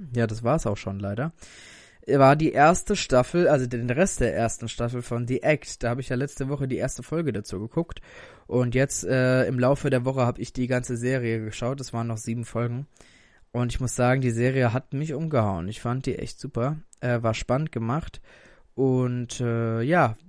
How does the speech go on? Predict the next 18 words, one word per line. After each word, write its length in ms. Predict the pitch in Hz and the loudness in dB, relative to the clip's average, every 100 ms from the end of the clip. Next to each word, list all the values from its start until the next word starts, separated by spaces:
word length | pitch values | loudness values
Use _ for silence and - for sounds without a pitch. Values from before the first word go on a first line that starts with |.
| - | -20
wenn 640 | 76 95 117 117 - 131 143 | -16 -12 -12 -12 -4 0 0
ihr 100 | 139 | -2
wissen 280 | 156 156 | -2 -2
wollt, 520 | 135 135 147 139 131 123 | 4 4 4 2 -4 -4
worum's 380 | 123 139 - | -2 -2 -6
g-, 140 | - - _ - | -12 -20 _ -12
geht, 500 | - 143 190 - - | -2 0 0 -2 -2
da, 500 | 135 131 131 117 120 | 2 4 6 4 4
äh, 20 | 120 | 4
hab 120 | 147 | 0
ich 200 | 143 107 | -4 -4
in 80 | 131 | -2
der 80 | |
letzten 280 | 127 127 151 | 0 -2 -4
Folge 280 | - 147 151 | -2 0 0
was 140 | 151 | -2
dazu 260 | - 147 165 | -4 -4 -4
gesagt. 560 | 156 127 135 - - | -2 0 0 0 -6